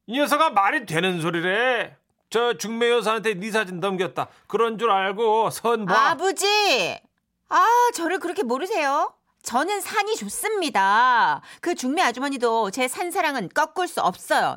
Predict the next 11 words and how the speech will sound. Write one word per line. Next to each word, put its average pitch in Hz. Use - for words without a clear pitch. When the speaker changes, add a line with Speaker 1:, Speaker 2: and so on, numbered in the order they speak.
Speaker 2:
예? 262
Speaker 1:
누가 202
꺾이는지는 247
두고 220
봐야지, 202
인서가. 226
그 220
중매서로 220
말할 214
것 196
같으면 214